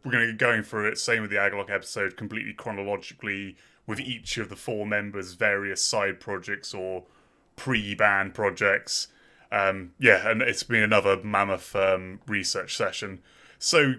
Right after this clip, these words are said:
yeah, the first one we're, we're gonna get into, um, probably not in too much depth, but this is the first one we could find any sort of history of a band member being involved in. This is the U S death metal band Evisceration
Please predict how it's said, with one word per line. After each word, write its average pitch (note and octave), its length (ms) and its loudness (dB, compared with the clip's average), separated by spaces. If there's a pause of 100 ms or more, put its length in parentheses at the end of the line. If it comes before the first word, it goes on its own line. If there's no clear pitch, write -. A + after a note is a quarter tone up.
yeah, D3+ 160 6
the A2 140 4
first F3 380 4
one C#3 160 2
we're, B2+ 280 4
we're A#2+ 100 0
gonna B2 120 4
get A#2 160 8
into, G#2+ 640 0
um, F#2+ 380 2
probably G#2+ 180 -2
not G#2 120 -2
in F#2 60 -6
too A#2+ 200 -2
much F2+ 180 -8
depth, G#2 400 0
but G#2 260 2 (380)
this G#2+ 140 0
is - 60 0
the G#2+ 100 -4
first A#2+ 320 6
one A#2 80 -2
we G#2+ 100 0
could G#2+ 120 -10
find G#2+ 200 4
any A2 300 0
sort G#2+ 180 -4
of G2 80 -2
history A2+ 420 -2
of G2 80 -2
a G2 60 -8
band G2+ 280 2
member G2 260 -4
being G2+ 180 -2
involved G2+ 460 -2
in. F#2 260 -6 (500)
This C3 220 2
is A#2+ 340 0
the B2 120 -8
U A#2 380 0
S - 260 2 (240)
death A#2 220 0
metal A#2+ 320 0
band G#2+ 420 4
Evisceration G#2+ 1120 0